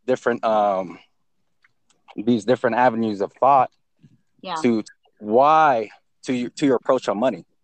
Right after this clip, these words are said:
Speaker 2: Yeah.
Speaker 1: And, uh, yeah. So for me, it's a really a relationship that you have to build with money.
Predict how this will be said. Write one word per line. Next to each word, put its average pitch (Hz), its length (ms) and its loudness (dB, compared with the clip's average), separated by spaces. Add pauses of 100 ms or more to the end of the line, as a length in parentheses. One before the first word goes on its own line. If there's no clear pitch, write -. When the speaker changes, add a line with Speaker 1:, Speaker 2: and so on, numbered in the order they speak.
(500)
Speaker 2:
Yeah. 190 180 -8
Speaker 1:
And, 127 160 0 (200)
uh, 113 300 4 (920)
yeah. 120 420 2 (340)
So 123 520 2 (460)
for 156 120 2
me, 185 180 0
it's 165 120 -6
a 190 60 -2
really 190 280 2
a 143 40 4
relationship 127 680 -2
that - 180 -6
you 127 80 -4
have 127 140 -2
to 101 80 -8
build 107 260 0
with 104 160 -2
money. 120 440 0